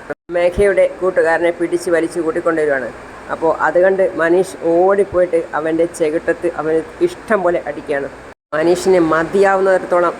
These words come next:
അവനെ അടിച്ചു. ഒടുവിൽ മനീഷിനെ ജയിലിൽ നിന്നും ഇറക്കി അവനെ അകത്തേക്ക് കയറ്റി. അങ്ങനെയാണ് ഇന്നത്തെ ഭാഗം അവസാനിക്കുന്നത്. അടുത്ത പുതിയ വിശേഷമായിട്ട് വീണ്ടും കാണാം. അതുവരെ ഈ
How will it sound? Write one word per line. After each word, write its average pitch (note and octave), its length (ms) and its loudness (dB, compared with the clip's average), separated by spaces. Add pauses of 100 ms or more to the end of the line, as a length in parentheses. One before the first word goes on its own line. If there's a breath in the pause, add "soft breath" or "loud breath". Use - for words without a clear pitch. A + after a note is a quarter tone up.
അവനെ D#3+ 260 0
അടിച്ചു. E3 320 -2 (400)
ഒടുവിൽ G#3+ 320 2
മനീഷിനെ G3+ 580 2
ജയിലിൽ F#3+ 340 2
നിന്നും F#3+ 280 2
ഇറക്കി E3+ 300 -2 (100)
അവനെ F3 280 2
അകത്തേക്ക് E3+ 400 0
കയറ്റി. D3+ 240 -4 (640)
അങ്ങനെയാണ് F#3 400 2
ഇന്നത്തെ F#3 240 0
ഭാഗം E3+ 320 0
അവസാനിക്കുന്നത്. D3+ 600 -4 (320)
അടുത്ത D#3+ 280 -6
പുതിയ D#3+ 260 0
വിശേഷമായിട്ട് E3 580 -2
വീണ്ടും D#3+ 380 0
കാണാം. C#3 280 -4
അതുവരെ D#3 260 0
ഈ E3 80 -2